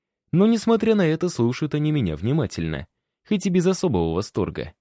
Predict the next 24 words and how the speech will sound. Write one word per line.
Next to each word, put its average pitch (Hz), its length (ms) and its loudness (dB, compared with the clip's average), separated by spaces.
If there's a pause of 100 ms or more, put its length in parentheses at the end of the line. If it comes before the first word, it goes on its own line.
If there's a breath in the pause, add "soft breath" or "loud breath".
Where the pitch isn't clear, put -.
(540)
В - 80 -20
сущности, 190 540 -2
их 131 140 2
голоса 127 420 2
ничего 113 340 0
не 113 140 2
решают. 120 560 -2 (360)
Контрольный 202 460 2
пакет 143 360 -2
акций 120 280 0
все 104 140 -4
равно 95 260 0
принадлежит 92 640 -2
отцу, 143 340 0
но... 87 400 -2 (680)
Мне 196 240 4
странным 175 420 2
образом 135 360 2
все 113 140 0
равно 95 300 2
хочется 101 400 -6
произвести 82 560 -2
на 110 80 0
них 92 300 -4